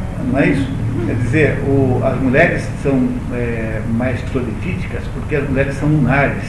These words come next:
ou seja, elas são mais reflexo do geral naturalmente do que os homens que têm a intenção oposta de eles mesmos arbitrarem o que é o geral.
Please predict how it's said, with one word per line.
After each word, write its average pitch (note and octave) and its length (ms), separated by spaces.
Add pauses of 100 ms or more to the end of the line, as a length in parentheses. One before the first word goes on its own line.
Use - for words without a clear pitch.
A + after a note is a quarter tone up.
(120)
ou - 120
seja, - 160
elas B2+ 200
são D3 120
mais D3 240
reflexo C#3+ 560
do A#2 200
geral A#2+ 280
naturalmente C3 600
do - 200
que D#3+ 60
os D3 120
homens D3 360
que E3+ 160
têm F3 340 (400)
a C#3 140
intenção C#3+ 520
oposta D3 500 (100)
de B2+ 140
eles E3+ 460
mesmos D3 240
arbitrarem D3 580
o D3 60
que C#3+ 120
é B2 60
o B2 100
geral. A2+ 280